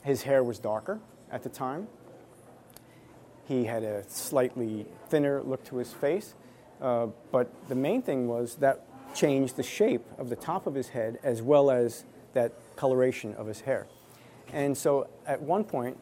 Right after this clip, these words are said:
and this is no joke, at one point the face was exactly what it is now, but the hair was lighter. The hair was lighter because, you know, I know his hair is lighter now,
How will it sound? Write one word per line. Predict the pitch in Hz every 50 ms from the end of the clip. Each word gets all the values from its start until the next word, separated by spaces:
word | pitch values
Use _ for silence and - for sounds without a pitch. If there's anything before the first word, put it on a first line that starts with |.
| - - -
and | 127 131 131 131
this | 139 - -
is | 123 120
no | 135 156 190
joke, | 190 - 135 120 110 120
at | 123 123
one | 143 180 190
point | - - 139 127 120 - - - - - - - -
the | 120
face | - - 165 165 160 156 - -
was | 127 120 117 - - -
exactly | 135 117 113 113 113 123 165 185 185 180 - 175
what | 160 156 147 139
it | 139 131
is | 131 123 120 120
now, | 117 113 104 90 95 107 - - - - - - - - - - -
but | - 113 -
the | -
hair | 110 131 147 156 170 180
was | - - 165 - -
lighter. | 127 120 117 110 110 113 - - - - - - - - - - - - - - -
The | -
hair | 104 123 135
was | 156 170 -
lighter | 151 131 123 120 127 131
because, | 131 120 - 127 117 104 - - - - - -
you | 139 123
know, | 120 113
I | 117
know | 120 127 135 139
his | 131 120
hair | - 131 120 117
is | 117 113 -
lighter | 113 113 113 113 120
now, | 120 113 110 107 110 117